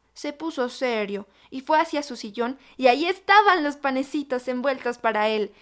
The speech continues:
Nos miró y nos hizo un guiño. Así es cuando estoy con ellos. Todo, absolutamente todo nos divierte. Mis abuelos son fuertes, inteligentes, activos, ocurrentes, divertidos. En una palabra,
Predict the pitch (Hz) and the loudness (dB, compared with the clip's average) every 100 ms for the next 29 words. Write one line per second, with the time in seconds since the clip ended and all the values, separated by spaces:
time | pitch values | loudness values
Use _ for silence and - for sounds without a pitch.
0 | - - 302 269 285 277 330 - - 320 | -12 2 2 4 2 2 0 -2 -8 2
1 | 330 277 302 311 302 294 302 349 370 247 | 4 4 2 0 0 -2 -2 -2 0 -2
2 | 247 _ _ _ _ _ - 254 - 330 | -4 _ _ _ _ _ 0 0 0 0
3 | 359 320 - 277 233 233 233 226 226 220 | 0 0 -2 -2 -2 -2 -4 -2 -4 -4
4 | 226 208 208 - _ _ _ - 311 269 | -4 -6 -12 -16 _ _ _ 2 4 4
5 | 220 - _ - 277 - 302 302 339 339 | -2 -10 _ 2 2 4 0 2 2 2
6 | 330 339 330 311 - - 370 330 302 262 | 2 -2 -2 -6 -6 2 2 2 0 0
7 | 233 247 233 247 247 240 208 - _ _ | -2 -4 -2 0 -2 -2 -10 -12 _ _
8 | _ _ 311 311 285 269 294 359 370 311 | _ _ 2 2 0 0 2 0 0 -2
9 | 285 370 - 285 330 - 233 - - - | -2 -4 2 2 2 0 -4 -4 -14 -10
10 | - 285 269 262 254 - 294 285 240 220 | 0 0 2 0 -2 -2 0 0 -2 -6
11 | - _ - 226 - 320 311 214 - 233 | -10 _ -2 -2 0 0 0 -2 -2 -4
12 | 233 254 262 311 330 226 226 254 233 247 | -2 -2 0 -2 -4 -8 -6 -4 -2 -2
13 | - 339 240 214 - - - 359 381 440 | 2 2 2 -2 -8 -18 -4 0 2 2
14 | 480 320 285 285 285 302 | 2 0 0 -2 -2 -4